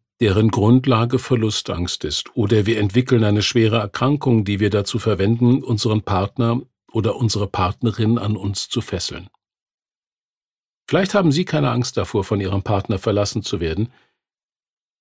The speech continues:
Vielleicht fürchten Sie eher, von anderen Menschen nicht respektiert zu werden, weil Ihr Partner so ist, wie er ist. Seine Erscheinung, seine Manieren, sein Sinn für Humor, sein Arbeitsgebiet oder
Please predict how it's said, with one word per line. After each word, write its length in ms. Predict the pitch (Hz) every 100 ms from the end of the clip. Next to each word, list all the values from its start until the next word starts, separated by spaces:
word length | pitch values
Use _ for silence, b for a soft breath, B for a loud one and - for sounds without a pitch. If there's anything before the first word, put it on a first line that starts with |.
| _ _ _ _
Vielleicht 380 | - 87 101 -
fürchten 420 | - 123 104 -
Sie 400 | 104 101 110 101
eher, 340 | 104 110 117 120 _ _ _ -
von 160 | 110
anderen 440 | 117 123 120 110 104
Menschen 480 | 120 170 - 131
nicht 260 | 110 107 -
respektiert 640 | 104 - 107 - - 160
zu 220 | - 147 113
werden, 320 | 98 98 92
weil 500 | 95 104 107 107 127
Ihr 180 | 143 117
Partner 580 | - 101 104 - 107 104
so 320 | 101 107 127
ist, 580 | 151 117 - - - 120
wie 140 | 104
er 100 | 98
ist. 400 | 143 135 - - _ _ _ _ _ _ _ -
Seine 200 | 107 95
Erscheinung, 460 | 101 - 139 147 120
seine 200 | 110 95
Manieren, 500 | 90 95 127 120 113
sein 220 | 95 90
Sinn 180 | 101 110
für 220 | - 90
Humor, 400 | 90 104 135 127
sein 160 | 90
Arbeitsgebiet 800 | 87 123 123 104 - 104 95 110 104
oder 240 | 92 90